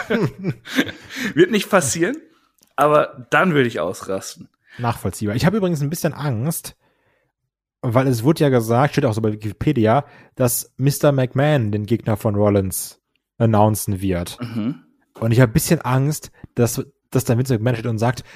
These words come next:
Speaker 2: „Dein Gegner ist der und der“, sondern nee, Schnauze halten, Musik an, Bums, Pop. Also ich will da nicht wieder sowas Dummes, dass das vorher gesagt wird oder so, ne? Wirklich, dann,
Speaker 1: Hm.
Speaker 2: dann trete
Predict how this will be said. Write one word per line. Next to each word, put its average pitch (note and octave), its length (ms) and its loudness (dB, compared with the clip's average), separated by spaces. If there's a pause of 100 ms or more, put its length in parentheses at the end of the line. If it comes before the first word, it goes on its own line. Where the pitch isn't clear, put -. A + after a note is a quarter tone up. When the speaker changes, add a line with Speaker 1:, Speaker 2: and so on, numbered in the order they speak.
(140)
Speaker 2:
„Dein B2 260 2
Gegner D#3 600 4
ist D3 320 0 (280)
der C#3+ 200 8
und G#2 240 -2
der“, A2 360 2 (240)
sondern B2+ 340 0 (460)
nee, C#3+ 460 2 (1040)
Schnauze D3 540 2
halten, C3+ 380 2 (160)
Musik C#3 480 0
an, D3 240 -2 (180)
Bums, D3+ 380 4
Pop. C3+ 440 0 (160)
Also C3+ 160 0 (160)
ich B2+ 160 0
will F3+ 80 4
da F3 80 6
nicht F3+ 160 2
wieder F#3 140 4
sowas D#3+ 240 0
Dummes, E3+ 400 4 (240)
dass - 140 2
das - 160 0
vorher D#3+ 280 4
gesagt C3+ 480 2
wird D#3 160 6
oder G2 220 -2
so, F2 220 -4
ne? C3 240 0 (220)
Wirklich, C#3 280 -4 (220)
dann, C3+ 220 2
Speaker 1:
Hm. B2+ 640 -2
Speaker 2:
dann D3 180 4
trete F#3 220 4